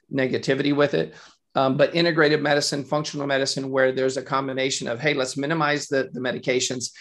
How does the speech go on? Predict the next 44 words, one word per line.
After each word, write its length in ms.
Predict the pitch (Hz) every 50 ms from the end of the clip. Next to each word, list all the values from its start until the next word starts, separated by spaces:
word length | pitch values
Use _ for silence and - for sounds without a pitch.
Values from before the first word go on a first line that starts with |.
| - - -
and 100 | 123 127
let's 160 | 123 120 -
maximize 640 | 135 139 131 135 - - 143 131 127 131 120 - -
good 100 | 131 113
habits. 640 | 127 135 131 131 127 131 127 - - - - _ _ - _ -
Let's 160 | 247 - -
do 140 | - 135 127
the 100 | 123 117
shadow 340 | - 151 131 131 - 120
work. 320 | 123 127 120 123 123 123 -
Let's 160 | 123 120 120
shine 280 | - - 139 139 135 123
a 40 |
light 280 | 123 120 123 127 127 127
onto 160 | 123 123 123
the 100 | 117 120
things 380 | 117 - 135 127 127 123 120 -
that 180 | 135 110 120
we 160 | 139 139 135 131
are, 480 | - 127 117 120 120 117 113 113 - _ - - - _ -
uh, 220 | - - - 196 190
putting 400 | - - 196 175 160 156 147 143
in 100 | 139 135
the 40 |
shadows 460 | 127 - 151 131 127 127 131 131 127 143
and 100 | 131 135
the 60 | 120
darkness. 640 | 127 127 131 131 - 143 131 - - - - - _ - - - - _ _ _ _ - -
Um, 420 | 139 139 131 131 131 127 120 127 - -
and, 220 | 143 139 135 -
and 160 | 151 143 143
that 200 | 139 135 - 139
we 100 | 139 139
said, 280 | 139 - 160 139 123 131
let's 180 | 131 131 -
step 400 | - - - - - - - -
into 160 | 156 151 151 151
the 80 | 160
gap 300 | 151 165 175 185 165 -
and 140 | 127 143 147
create 440 | - - - 147 135 135 139 160 160
some 220 | - - 151 131
healthier 440 | 123 135 131 139 135 - 135 131 123
habits. 720 | 123 - 147 151 170 - - 117 110 110 - - - -